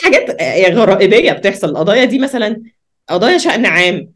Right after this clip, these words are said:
اللي بتبص فيها المحكمة الاقتصادية. يعني إيه هو ده؟ <laughs> المحكمة الاقتصادية بتبص ليه؟ عشان القضايا دي قضايا إنترنت.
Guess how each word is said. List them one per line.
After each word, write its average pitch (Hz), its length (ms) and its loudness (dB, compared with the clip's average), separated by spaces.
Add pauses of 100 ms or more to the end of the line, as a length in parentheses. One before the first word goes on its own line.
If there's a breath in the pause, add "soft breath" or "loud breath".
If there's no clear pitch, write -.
(160)
اللي 180 120 -2
بتبص 196 300 -2
فيها 311 200 -2
المحكمة - 340 -2
الاقتصادية. 156 640 -2 (280)
يعني 165 340 -2 (480)
إيه 370 180 4
هو 349 260 4
ده؟ 208 180 0
<laughs> - 100 -8
المحكمة 240 260 2
الاقتصادية 311 320 2
بتبص 285 260 0
ليه؟ 220 160 2
عشان 170 200 0
القضايا 175 300 2
دي 220 120 2
قضايا 202 340 0
إنترنت. 185 560 -4